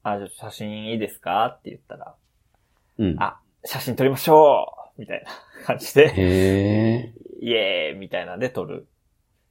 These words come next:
Speaker 2: うんうん。
Speaker 1: すごい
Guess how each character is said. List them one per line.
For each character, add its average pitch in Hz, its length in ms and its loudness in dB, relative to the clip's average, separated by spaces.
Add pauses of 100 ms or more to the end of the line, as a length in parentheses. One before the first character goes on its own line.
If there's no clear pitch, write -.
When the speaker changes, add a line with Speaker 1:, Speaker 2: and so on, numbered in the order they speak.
(100)
Speaker 2:
う 101 100 -8
ん 90 200 -2
う - 60 -8
ん。 - 240 -10 (2000)
Speaker 1:
す 110 200 -6
ご 120 200 2
い 92 200 -4